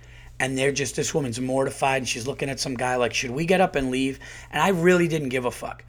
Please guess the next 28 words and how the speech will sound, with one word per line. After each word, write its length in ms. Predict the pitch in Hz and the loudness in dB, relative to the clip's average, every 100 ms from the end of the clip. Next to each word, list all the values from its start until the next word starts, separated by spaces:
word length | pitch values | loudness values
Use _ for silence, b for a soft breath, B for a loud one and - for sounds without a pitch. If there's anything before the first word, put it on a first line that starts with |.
| B B B - | B B B -6
And 120 | 160 | -2
to 60 | 160 | 0
be 160 | 156 160 | 2 4
honest, 320 | 165 165 - | 2 0 4
I 140 | 151 | 6
didn't 240 | 175 180 156 | 8 4 2
care. 440 | - 160 156 156 156 | -2 0 0 0 0
And, 160 | 151 156 | 0 -2
and 260 | 151 139 113 - - - - - - - - - - - - | -2 -4 -8 -16 -20 -20 -20 -20 -20 -20 -20 -20 -20 -14 2
I 100 | 147 | 4
wanna, 360 | 180 180 - - | 6 4 2 -4
normally 540 | 139 156 202 220 226 | 0 6 8 8 8
when 140 | 208 190 | 6 6
this 160 | 175 | 2
happens, 600 | 147 147 - 185 175 - b b b b b 117 | 2 0 2 0 0 -4 b b b b b -2
it's 160 | - | 2
shame 380 | - - 170 180 | 4 6 6 6
on 100 | 170 | 4
the 80 | 160 | 2
comedy 400 | - 156 165 160 | 2 2 4 2
club 260 | 170 160 | 6 6
for 140 | - 151 | 6 -2
not 180 | 151 147 | -2 0
trying 220 | 160 151 | 0 0
to 80 | 135 | -2
police 320 | 147 151 - | -2 -2 -2
the 100 | 135 | -2
room. 300 | 139 160 | 0 -2